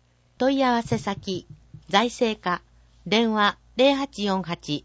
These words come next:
六七六零二八。平成二十三年度決算に基づく市の財務状況。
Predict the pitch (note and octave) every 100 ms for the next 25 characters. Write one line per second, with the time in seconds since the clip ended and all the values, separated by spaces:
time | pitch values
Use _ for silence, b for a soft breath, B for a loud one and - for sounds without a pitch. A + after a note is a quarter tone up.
0 | - F#3+ - A3 G3 F3 D3 - F#3+ -
1 | C4 B3+ G3 C3 E3 D#3+ D3 D#3 - B2+
2 | - _ _ _ _ _ _ _ _ _
3 | _ _ C4+ D4+ - D4 C#4+ C#4 D#4+ B3
4 | A#3 A3 A#3 B3+ B3+ C4 B3 B3 C4+ B3+
5 | - G3 F3+ E3+ E3+ F3+ E3+ F3 - D#3
6 | b b b - C#4+ B3 D3+ D3 G3 B3+
7 | C4 A#3+ B3 G3+ - C3+ G#2+